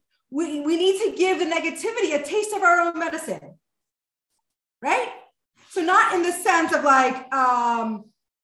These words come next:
like, a got you kind of way, but, like, sometimes the only way to fight the negativity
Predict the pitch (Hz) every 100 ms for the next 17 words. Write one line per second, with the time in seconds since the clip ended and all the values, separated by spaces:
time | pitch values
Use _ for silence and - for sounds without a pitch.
0 | _ _ _ _ _ _ _ _ 233 220
1 | 214 247 220 - 262 220 202 233 226 220
2 | 214 170 - _ _ - 226 226 220 349
3 | 381 285 294 285 285 - - _ - -
4 | 392 403 427 415 294 294 330 359 403 415
5 | 392 339 359 392 294 - 277 - 349 381
6 | 370 349 330 330 330 - 466 453 311 285
7 | 285